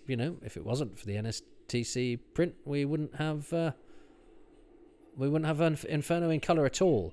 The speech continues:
And I think, and I think the colour actually really helps with that. That's a superb model. I, I, I like a model shot, you know.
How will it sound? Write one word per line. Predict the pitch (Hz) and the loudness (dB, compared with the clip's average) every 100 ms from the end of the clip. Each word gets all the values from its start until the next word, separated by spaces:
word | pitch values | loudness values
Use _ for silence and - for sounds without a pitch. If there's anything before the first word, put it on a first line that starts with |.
| - - - | -12 -6 4
And | 127 | 6
I | 123 | 8
think, | 170 - | 6 4
and | 143 127 | 2 4
I | |
think | - 156 | 4 2
the | 123 | -2
colour | - 147 127 104 87 - - - - - | 4 8 10 10 6 -2 -20 -20 -20 -4
actually | 127 120 117 | -2 0 2
really | 117 104 | 4 6
helps | 120 131 - | 6 4 0
with | |
that. | 98 - | -2 0
That's | 185 104 | -2 -2
a | |
superb | - 98 - 123 117 95 - | -2 -2 4 8 8 8 4
model. | 101 95 - - - | 2 2 -2 -8 -6
I, | - 240 226 156 - | 0 2 2 0 -4
I, | 196 226 214 165 165 - | 0 2 2 0 -4 -6
I | 175 180 139 | 0 2 4
like | 131 127 117 | 2 2 2
a | 98 | 2
model | 95 95 98 | 0 0 -2
shot, | - 104 95 | -2 -2 -2
you | - 104 | -2 -2
know. | 104 113 | 0 0